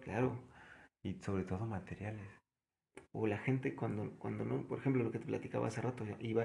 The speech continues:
Speaker 1: yo iba caminando y me di cuenta que iba pensando en que estaba muy feliz, en que me sentía
Speaker 2: Ajá.
Speaker 1: muy bien.
Speaker 2: <laughs>
Speaker 1: Y estos pensamientos los tengo todos los días y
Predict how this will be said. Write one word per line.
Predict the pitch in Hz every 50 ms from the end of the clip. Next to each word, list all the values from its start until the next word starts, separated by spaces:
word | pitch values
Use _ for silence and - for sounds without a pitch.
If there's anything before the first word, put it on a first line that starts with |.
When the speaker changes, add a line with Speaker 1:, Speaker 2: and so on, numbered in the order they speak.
| 117
Speaker 1:
yo | 120 117
iba | 113 123 123 123 123
caminando | 120 107 107 104 107 113 117 127 139 151 - - - -
y | - 113
me | 104 98 101
di | 101 104
cuenta | - - 113 113 110 117
que | 113 - 104
iba | 104 104 117 117 117
pensando | 110 101 98 95 - 107 107 117
en | 120 110
que | - 98
estaba | - - 104 107 110 104
muy | 110 110 110 120
feliz, | - 113 110 120 156 - - -
en | 120 117
que | 113 107
me | 107 98
sentía | 90 87 - - - 117
Speaker 2:
Ajá. | 117
Speaker 1:
muy | 113 117 120
bien. | 117 113 113 123 143 151
Speaker 2:
<laughs> | 143 123 - 123 120 113 - - -
Speaker 1:
Y | - 110 110
estos | 113 - - 135 131
pensamientos | - 110 107 104 104 107 110 123 117
los | 107 107 110
tengo | - 113 113 113 113
todos | - - 113 117 113 113
los | 110 104
días | 104 110 117 131 135 127 - -
y | - - - - -